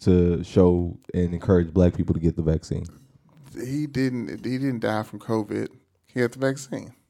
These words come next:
Speaker 1: Right.
Speaker 2: So why are you bringing that up?
Speaker 1: I'm just saying.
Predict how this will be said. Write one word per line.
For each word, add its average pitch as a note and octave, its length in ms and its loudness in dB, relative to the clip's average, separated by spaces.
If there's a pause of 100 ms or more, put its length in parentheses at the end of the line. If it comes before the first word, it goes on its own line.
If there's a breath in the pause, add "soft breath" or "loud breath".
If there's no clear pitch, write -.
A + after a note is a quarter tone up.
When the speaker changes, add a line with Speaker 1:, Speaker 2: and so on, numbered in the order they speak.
(520)
Speaker 1:
Right. F3+ 240 8 (1200)
Speaker 2:
So C3+ 120 -8
why D#3 100 8
are F3+ 40 8
you F3+ 100 2
bringing E3+ 280 2
that D#3+ 160 2
up? F#3+ 200 2 (280)
Speaker 1:
I'm E2+ 180 -2
just E2 140 -6
saying. A2+ 400 10